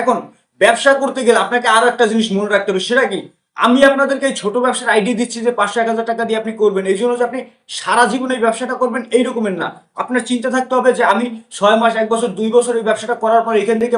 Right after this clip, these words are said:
পঞ্চাশ হাজার টাকা পুঁজি ম্যানেজ করব, then আমি গিয়ে আবার অন্য একটা ব্যবসা এন্টার করব। Always আপনাকে ব্যবসায়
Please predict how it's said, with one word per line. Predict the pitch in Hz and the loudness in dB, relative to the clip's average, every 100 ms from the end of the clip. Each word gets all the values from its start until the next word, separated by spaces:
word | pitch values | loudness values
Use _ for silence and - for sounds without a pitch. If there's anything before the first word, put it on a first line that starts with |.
| 208 | -2
পঞ্চাশ | 196 208 | -2 -2
হাজার | 220 220 | -4 -4
টাকা | 226 226 | -6 -6
পুঁজি | 220 220 226 | -6 -4 -4
ম্যানেজ | 233 226 254 | -4 -6 -4
করব, | 262 339 339 _ _ _ | -2 -2 -6 _ _ _
then | 214 277 285 - | 4 4 2 0
আমি | 214 233 | 0 0
গিয়ে | 190 285 | 2 4
আবার | 285 277 208 | 6 4 4
অন্য | 240 247 233 | 4 4 2
একটা | 233 208 | 2 2
ব্যবসা | 202 202 | 2 0
এন্টার | 196 196 185 | 0 0 0
করব। | 175 143 139 _ _ - | -4 -4 -8 _ _ 2
Always | 226 254 240 | 4 6 4
আপনাকে | 202 202 226 233 | 4 0 0 2
ব্যবসায় | 196 202 226 247 | 4 2 2 -2